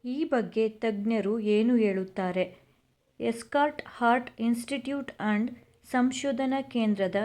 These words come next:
ಹೃದಯ ತಜ್ಞೆ ಮತ್ತು ಎಲೆಕ್ಟ್ರೋಫಿಸಿಯಾಲಜಿಸ್ಟ್ ನಿರ್ದೇಶಕಿ ಡಾಕ್ಟರ್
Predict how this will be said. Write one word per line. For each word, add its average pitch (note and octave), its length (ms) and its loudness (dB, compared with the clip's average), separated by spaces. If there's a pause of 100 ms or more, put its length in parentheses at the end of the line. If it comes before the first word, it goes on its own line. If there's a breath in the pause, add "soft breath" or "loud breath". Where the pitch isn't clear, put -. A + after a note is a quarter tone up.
ಹೃದಯ A#3+ 400 2
ತಜ್ಞೆ G3+ 500 -4
ಮತ್ತು A3 600 -4 (340 loud breath)
ಎಲೆಕ್ಟ್ರೋಫಿಸಿಯಾಲಜಿಸ್ಟ್ A#3 2000 -2 (180)
ನಿರ್ದೇಶಕಿ A3 880 0
ಡಾಕ್ಟರ್ G3+ 460 0